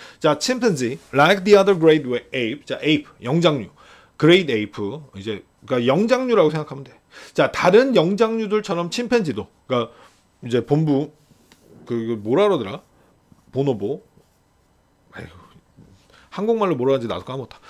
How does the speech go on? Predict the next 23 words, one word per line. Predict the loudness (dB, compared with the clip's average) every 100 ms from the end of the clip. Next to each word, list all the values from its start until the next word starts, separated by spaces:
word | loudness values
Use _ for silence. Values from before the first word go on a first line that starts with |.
| -20 0
고릴라, | 4 4 4 2 0
오랑우탄, | 4 4 4 -2 -6 -4
인간들처럼 | 0 2 0 -6 -6 2 4 6 4 0 -4
mature | -6 2 4 6 4
very | 0 -2 -2
slowly, | -4 -2 -2 -4 -8
매우 | -6 -2 0
느리게 | 2 2 2 -2
성장합니다. | -2 -4 -2 -2 -4 -6 -8 -10 -20 -20 -2
그렇지, | 0 4 6 6 2 -2 -10 -10
인간은 | -2 2 4 4 2 0 -2 -8 -18 -20 -14
스무 | -6 0 2
살이 | 2 2
돼도, | 4 6 6 4 -6 _ _ _ _ _ _ _ -20 -16
스무 | -2 0
살이 | 2 0
뭐야? | -2 -2
요즘은 | -2 -2 -4
서른 | -4 -2 0
살까지도 | 0 0 0 -2 -4 -4
부모하고 | -4 -2 -2 -2
같이 | -10 -14 -14
있잖아. | -16 -18 -18